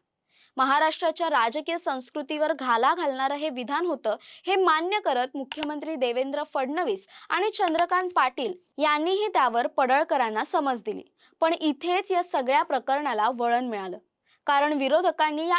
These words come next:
एकाच मुद्द्यावरून भाजप आणि फडणवीस कुटुंबावर टीका सुरू केली.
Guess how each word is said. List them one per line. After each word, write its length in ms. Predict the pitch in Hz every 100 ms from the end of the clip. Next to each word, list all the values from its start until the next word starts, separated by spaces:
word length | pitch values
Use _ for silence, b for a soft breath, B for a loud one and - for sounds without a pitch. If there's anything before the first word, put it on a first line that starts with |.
| -
एकाच 460 | 320 320 403 427 370
मुद्द्यावरून 680 | 285 226 269 240 214 254
भाजप 460 | 254 247 240 285 349 -
आणि 180 | 320 415 440
फडणवीस 500 | 302 262 285 294 -
कुटुंबावर 580 | 269 269 302 247 208 262
टीका 380 | - 294 269
सुरू 240 | 262 247 196
केली. 240 | 190 175